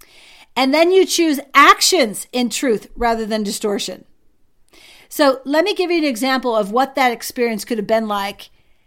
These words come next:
had I gone into distortion, 'cause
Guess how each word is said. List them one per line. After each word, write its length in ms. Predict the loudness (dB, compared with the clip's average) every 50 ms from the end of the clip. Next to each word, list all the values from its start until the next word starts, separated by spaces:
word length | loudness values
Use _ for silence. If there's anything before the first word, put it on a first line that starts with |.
| _ _ _ _
had 480 | -14 -6 0 4 4 4 4 2 0 0
I 300 | 0 2 2 2 0 -2
gone 300 | -4 -4 -4 -4 -4 -4
into 260 | -6 -6 -6 -8 -10
distortion, 500 | -10 -10 -10 -8 -8 -8 -8 -10 -12 -8
'cause 240 | -6 -6 -6 -6